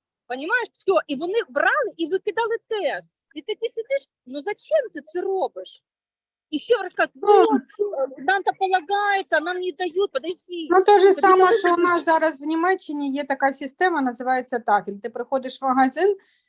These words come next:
Speaker 2: е, і, ну, є, це не магазин, це така, ну, це від Caritas. Е, і дають тобі продукт, ну, хто як, хто продукти, хто там ліки, хто хімію, ну.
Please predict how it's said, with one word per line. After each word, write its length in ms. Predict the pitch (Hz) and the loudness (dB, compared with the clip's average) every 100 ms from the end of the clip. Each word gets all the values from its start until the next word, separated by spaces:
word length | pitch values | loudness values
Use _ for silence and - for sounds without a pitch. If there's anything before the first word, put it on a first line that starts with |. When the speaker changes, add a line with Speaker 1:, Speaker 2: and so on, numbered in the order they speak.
| _ - | _ -6
Speaker 2:
е, 280 | 196 196 196 | -2 0 -2
і, 460 | - 214 220 226 | -4 -4 0 0
ну, 160 | 240 254 | 2 2
є, 260 | 202 202 175 | 2 0 -2
це 140 | 226 | -4
не 100 | 226 | -2
магазин, 500 | 233 240 254 285 339 | -2 0 0 0 -4
це 140 | - 214 | -4 -6
така, 360 | 214 208 196 | -4 -2 -2
ну, 340 | 196 202 180 202 | -4 -8 -10 -4
це 160 | - 233 | 2 2
від 160 | 233 | 2
Caritas. 560 | - 226 190 175 170 - _ _ _ - | 0 2 0 -4 -8 -16 _ _ _ -4
Е, 100 | 202 | 0
і 40 | |
дають 220 | 208 370 | 2 4
тобі 240 | 392 254 277 | 4 0 -2
продукт, 380 | 262 233 247 - 269 | -2 -2 -4 -8 -4
ну, 320 | 359 359 175 | 0 0 -2
хто 260 | - 330 | -2 0
як, 220 | 320 190 - | 2 0 -2
хто 160 | - 285 | -10 -8
продукти, 540 | 277 220 269 - 233 | -8 -6 -6 -4 -4
хто 200 | 214 233 | -2 -2
там 320 | 233 214 202 | 2 2 2
ліки, 400 | 185 226 240 214 | 0 -2 0 -4
хто 200 | 208 214 | 0 -2
хімію, 500 | 214 - 226 233 208 | -2 -2 0 2 2
ну. 340 | 226 208 180 | 0 -2 -4